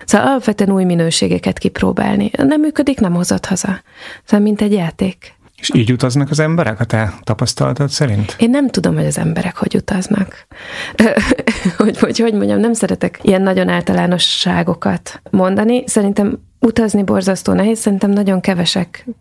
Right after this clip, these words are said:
Speaker 1: tudatosak arra, hogy ezt hogy lehetne jól csinálni.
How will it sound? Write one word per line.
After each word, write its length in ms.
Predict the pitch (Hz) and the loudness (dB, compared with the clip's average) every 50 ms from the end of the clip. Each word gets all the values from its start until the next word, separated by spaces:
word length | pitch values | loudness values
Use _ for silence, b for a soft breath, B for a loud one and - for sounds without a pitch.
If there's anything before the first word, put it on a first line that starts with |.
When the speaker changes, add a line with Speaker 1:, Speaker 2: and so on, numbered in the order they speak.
| _ _ _ | _ _ _
Speaker 1:
tudatosak 680 | - 202 175 190 190 - - 185 - - 202 180 - | 2 2 2 2 -2 0 -2 -2 -2 -2 -4 -4 -2
arra, 340 | - 185 185 180 175 196 202 | -2 0 0 0 0 0 -2
hogy 240 | 185 180 185 185 180 | 0 0 0 0 0
ezt 200 | 185 175 - - | -2 -2 -2 -2
hogy 120 | - 196 | -2 0
lehetne 340 | 180 175 170 165 - - 175 | 0 0 0 0 0 0 0
jól 220 | 170 175 175 180 170 | 2 2 0 -2 -2
csinálni. 520 | - - - - 202 208 202 202 196 | -4 -2 -2 0 0 0 0 0 -2